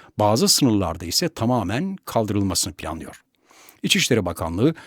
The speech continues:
söz konusu kararın salgın sürecinde kaydedilen iyileşme nedeniyle alındığını açıkladı. Ancak komşu ülkelerde yeni enfeksiyon vakalarında artış görülmesi halinde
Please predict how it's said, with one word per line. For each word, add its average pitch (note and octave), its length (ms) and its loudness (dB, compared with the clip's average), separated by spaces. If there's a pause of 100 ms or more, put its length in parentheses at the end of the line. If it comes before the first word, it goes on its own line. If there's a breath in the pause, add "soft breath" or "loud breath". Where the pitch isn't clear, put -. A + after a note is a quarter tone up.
(160 loud breath)
söz E3 240 4
konusu C3+ 320 2
kararın F#2+ 440 -2
salgın A2 440 2
sürecinde F2 680 -2
kaydedilen C#3+ 760 4
iyileşme A#2+ 560 0
nedeniyle A2 580 2 (100)
alındığını F#2+ 460 -2
açıkladı. - 400 -6 (180)
Ancak B2 420 2 (420 loud breath)
komşu A2+ 360 2
ülkelerde A2 680 2 (300 loud breath)
yeni A#2 140 4
enfeksiyon A#2+ 760 0
vakalarında F2 1000 -4
artış G2 340 -2
görülmesi E2+ 500 -6
halinde F2+ 500 0